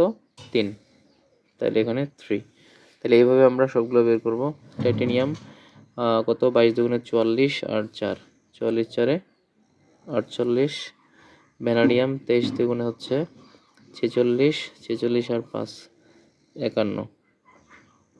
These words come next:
ক্রোমিয়াম, ক্রোমিয়াম হচ্ছে চব্বিশ, চব্বিশ দুগুণে আটচল্লিশ আর চার,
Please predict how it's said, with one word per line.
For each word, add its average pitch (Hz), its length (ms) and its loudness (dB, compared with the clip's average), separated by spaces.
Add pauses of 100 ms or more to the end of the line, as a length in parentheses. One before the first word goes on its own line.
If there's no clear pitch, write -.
(640)
ক্রোমিয়াম, 127 440 4 (540)
ক্রোমিয়াম 123 420 0
হচ্ছে - 280 -6 (840)
চব্বিশ, 127 400 4 (320)
চব্বিশ 123 280 0
দুগুণে 127 220 -2
আটচল্লিশ 127 600 0 (180)
আর 120 160 -4 (140)
চার, 104 180 -2